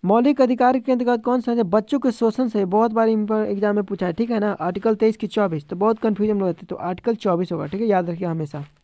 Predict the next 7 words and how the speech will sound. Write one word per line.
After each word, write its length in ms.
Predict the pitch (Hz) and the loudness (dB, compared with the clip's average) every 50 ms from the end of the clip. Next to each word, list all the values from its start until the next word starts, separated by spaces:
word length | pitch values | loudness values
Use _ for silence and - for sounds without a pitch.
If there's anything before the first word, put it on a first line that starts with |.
| _ _ _ _ _ _ _ _ _ _ _ _ _ _ _ _ _ | _ _ _ _ _ _ _ _ _ _ _ _ _ _ _ _ _
अब 120 | - - - | -10 -8 -2
अल्पसंख्यक 560 | - 202 233 226 220 - 247 233 214 254 247 | 2 2 2 2 2 0 0 2 2 0 2
बोलेगा 280 | 226 240 240 233 240 233 | 2 2 2 2 2 0
तो 200 | 233 311 320 285 254 - | 0 -2 -2 -2 -4 -4
उनतीस, 460 | 175 175 170 151 - 147 143 - - _ _ _ _ - | -2 -2 -2 0 -2 -4 -4 -6 -10 _ _ _ _ -14
ठीक 140 | 190 - | -12 -10
है। 100 | 226 240 | -10 -10